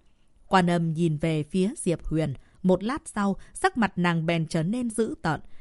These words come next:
"Đi bắt muội muội của hắn." Tình báo có nói muội muội của Diệp Huyền chính là điểm yếu của hắn. Ban đầu Quan Âm cũng không muốn dùng cách này, nhưng lúc này thì nàng đã hết cách rồi.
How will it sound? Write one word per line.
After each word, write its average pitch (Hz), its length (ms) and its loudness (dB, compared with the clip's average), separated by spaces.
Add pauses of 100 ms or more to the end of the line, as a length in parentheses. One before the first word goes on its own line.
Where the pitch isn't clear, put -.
(180)
"Đi 214 180 6
bắt 226 240 2
muội 185 200 6
muội 160 220 2
của 156 260 -4
hắn." 160 260 -2 (420)
Tình 185 200 6
báo 185 220 2
có 226 160 -2
nói 208 420 -2
muội 190 200 6
muội 175 260 4
của 170 200 2
Diệp 160 300 -2
Huyền 160 300 0
chính 240 340 0
là 180 140 0
điểm 156 320 0
yếu 185 320 2
của 175 120 0
hắn. 165 300 -2 (360)
Ban 262 220 4
đầu 170 220 6
Quan 254 220 -4
Âm 233 240 -2
cũng 240 180 2
không 226 260 0
muốn 208 220 2
dùng 170 240 -2
cách - 240 -6
này, 151 260 -2 (240)
nhưng 208 280 6
lúc 370 200 0
này 170 360 2
thì 220 120 2
nàng 214 280 4
đã 214 120 0
hết 330 280 -2
cách 370 260 -2
rồi. 160 280 2